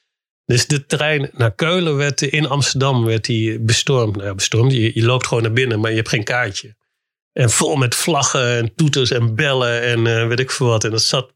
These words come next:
puilde uit. Er zaten nog een paar honderd demonstranten extra dus los van die zeven bussen zaten in die trein.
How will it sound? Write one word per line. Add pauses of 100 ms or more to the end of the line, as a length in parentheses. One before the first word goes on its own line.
puilde
uit.
Er
zaten
nog
een
paar
honderd
demonstranten (320)
extra
dus
los
van
die
zeven
bussen
zaten
in
die
trein.